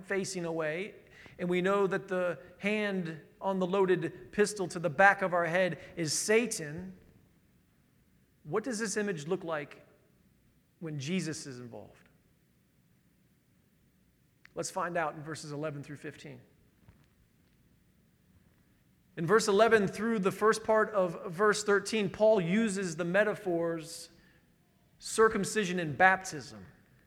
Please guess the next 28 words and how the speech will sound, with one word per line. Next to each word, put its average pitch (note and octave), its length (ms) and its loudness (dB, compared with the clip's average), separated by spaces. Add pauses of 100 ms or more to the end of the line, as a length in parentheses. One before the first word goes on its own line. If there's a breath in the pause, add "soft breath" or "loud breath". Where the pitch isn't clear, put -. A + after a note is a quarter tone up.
(500 loud breath)
What G#3 140 4
these A3+ 120 6
metaphors A#3+ 440 6
reveal G#3+ 580 6
is G3+ 180 6
a G3+ 200 6 (200)
full G#3 840 6
salvation, G#3 760 2
our F#3+ 260 4
full G#3+ 380 4
and F#3 140 -2
complete F#3 400 -2
salvation. F#3+ 640 2
See, F#3+ 260 -4 (160 loud breath)
we're G3 140 8
fully A3+ 480 4
and G3 100 2
completely F#3+ 520 0
saved A3 480 2
by G3+ 140 4
the F3+ 100 0
work G3+ 240 2
of D3+ 140 -4
Jesus, C3+ 720 -4 (480 loud breath)
not G#3 280 4
by A#3 280 8
our F#3+ 280 4
human G#3 460 0